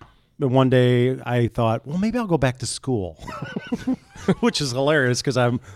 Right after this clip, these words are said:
I'll get my transcript. I believe I was a pretty good student. And I got my transcript, and I'm, "I believe I will not be doing that. I will not be a good <laughs> teacher. No,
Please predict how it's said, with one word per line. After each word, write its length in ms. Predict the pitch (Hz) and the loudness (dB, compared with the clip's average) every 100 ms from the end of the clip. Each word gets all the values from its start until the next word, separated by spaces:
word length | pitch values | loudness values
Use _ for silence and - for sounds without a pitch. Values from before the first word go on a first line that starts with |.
| - | -10
I'll 140 | - 277 | 2 4
get 120 | 233 | 6
my 120 | 190 | 6
transcript. 640 | 160 185 180 165 - 127 | 4 6 6 4 2 4
I 60 | 151 | 4
believe 240 | 220 247 | 2 2
I 100 | 143 | 2
was 180 | 127 123 | 2 -2
a 40 | 117 | -6
pretty 180 | 156 | -6
good 160 | 113 110 | -6 -8
student. 440 | - 120 98 92 - - - - - - - | -6 -4 -4 -8 -14 -20 -18 -16 -18 -20 -8
And 100 | 110 | -2
I 60 | 120 | 2
got 100 | 123 | 2
my 100 | 123 | 2
transcript, 500 | 120 139 131 - 127 | 2 2 2 0 -2
and 80 | 120 | 0
I'm, 180 | 117 117 _ _ _ - - - - - | 0 -4 _ _ _ -20 -20 -20 -20 -8
"I 100 | 254 | -2
believe 300 | 247 240 175 | 0 4 6
I 60 | |
will 140 | 160 147 | 8 8
not 260 | 143 117 | 8 4
be 80 | 95 | 0
doing 300 | 113 127 117 | 2 4 4
that. 380 | 107 104 92 - - - - - - | 0 -4 -8 -10 -10 -10 -12 -14 -6
I 100 | - | 0
will 120 | 180 | 4
not 200 | 143 131 | 6 4
be 100 | 113 | 4
a 60 | 123 | 2
good 260 | 113 113 - | 2 0 -2
<laughs> 60 | |
teacher. 360 | 135 - 113 104 | -4 -2 -2 -2
No, 480 | 95 127 135 123 110 | 2 4 6 6 4